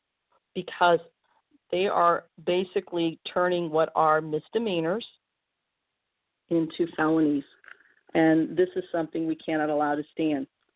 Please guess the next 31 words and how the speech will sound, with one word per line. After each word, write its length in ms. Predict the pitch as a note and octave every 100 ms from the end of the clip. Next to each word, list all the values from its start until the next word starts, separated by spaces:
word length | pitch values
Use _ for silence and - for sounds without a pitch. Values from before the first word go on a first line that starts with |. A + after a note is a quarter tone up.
| _ _ _
So 180 | A3+ G#3+
the 100 | A3
next 340 | A#3 C#4 -
time 280 | D4 B3+ G#3+
around, 540 | G3 G3+ F#3+ D#3+ D3+
one 160 | F3+ A3+
of 60 |
the 80 | G#3+
things 100 | F3+
we're 80 | F3
gonna 200 | E3+ D#3+
discuss, 420 | D#3+ - G3+ F3 -
you 60 |
might 160 | G3+ G3+
ask 260 | F#3 F3+
yourself, 340 | F#3 - D#3 -
"Why 160 | D#3+ F3
are 140 | F#3+
these 160 | F3 E3
environmental 500 | D#3+ D3+ E3 E3+ D#3+
protesters 640 | - E3 D#3+ D#3 - D3+
risking 400 | D#3 D#3 E3 D#3+
jail 420 | F#3 F#3+ D#3+ D#3 -
when 100 | E3
it 80 | -
comes 260 | D#3+ D#3+ -
to 100 | -
the 60 |
fossil 380 | - D3+ D3 C#3+
fuel 160 | - C#3+
pipelines? 640 | - F3 F3+ F3 E3+ E3+